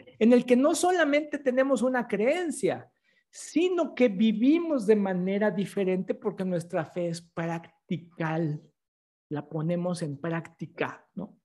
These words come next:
La practicalidad de las enseñanzas de Jesús es más importante que solo creer, ¿no? Por eso,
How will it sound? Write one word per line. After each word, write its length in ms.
La 280
practicalidad 1120
de 140
las 200
enseñanzas 760
de 100
Jesús 560
es 240
más 300
importante 840
que 140
solo 360
creer, 440
¿no? 240
Por 140
eso, 680